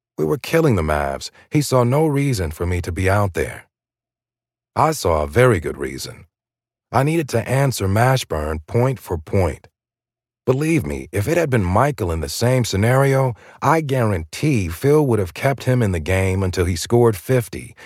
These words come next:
maybe sixty. This felt no different from when he chose Tony to take the last shot. Phil didn't allow me to have my moment. The month of December wasn't any better. Two games stand out, both at the United Center,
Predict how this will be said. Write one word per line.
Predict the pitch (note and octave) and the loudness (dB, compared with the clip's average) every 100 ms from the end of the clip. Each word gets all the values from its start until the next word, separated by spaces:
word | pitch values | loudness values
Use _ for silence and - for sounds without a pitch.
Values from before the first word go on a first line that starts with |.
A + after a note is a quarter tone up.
| - | -2
maybe | C3+ D#3+ C3+ A2 | 2 2 2 -2
sixty. | - D#3 - - B1+ - _ _ _ _ _ _ - | -2 -2 -4 -10 -12 -16 _ _ _ _ _ _ -2
This | G3 | -2
felt | - C#3+ F#2+ | 2 2 2
no | C#3 F3 | 2 2
different | B2 D3 D#3 G2+ G2 | 2 0 0 -4 -6
from | - G#2 | -2 0
when | A2 | 0
he | A2+ | 0
chose | - C3 A#2+ | 2 2 2
Tony | - C#3 D3+ A2+ | 0 0 2 0
to | F#2+ | -2
take | E2+ F#2+ | -4 -2
the | G#2+ | 0
last | G#2+ A2+ A#2 A2+ | 2 2 2 0
shot. | C3+ B2+ - - _ _ _ _ _ _ _ - | 0 0 0 -6 _ _ _ _ _ _ _ -6
Phil | E3 F#3+ | 2 2
didn't | D#3+ D#3+ C#3+ | 2 0 0
allow | A#2 B2 C#3 B2+ | 2 4 4 2
me | F2+ E2+ | 0 -2
to | G2 | -2
have | A2+ G#2 | -2 0
my | A2 | 2
moment. | G2+ G2+ C3 F#2+ A#1+ - _ _ _ _ _ _ _ _ _ _ | 2 2 2 0 -4 -16 _ _ _ _ _ _ _ _ _ _
The | G#2+ | 2
month | B2 C#3+ A#2 | 4 2 0
of | |
December | G#2+ G2+ - D3+ B2+ | -2 -2 0 2 2
wasn't | E2+ E2+ D#2 D#2+ | 2 0 0 -2
any | D#2 | -2
better. | C2+ F#2+ B2+ A#2 - _ _ _ _ _ _ _ - | 0 2 2 -2 -8 _ _ _ _ _ _ _ -8
Two | - E3+ | 0 2
games | C3 F#2 D#2+ | 4 2 0
stand | - D2 B1+ | -2 -4 -4
out, | B1+ A1+ - - - - | -6 -6 -14 -20 -16 0
both | B2+ D#3 B2 | 2 2 0
at | A2+ | -4
the | G2+ | -2
United | F2+ F#2 A2 E2+ D#2+ | 0 2 2 2 -2
Center, | - A#1+ B1 | -8 -10 -12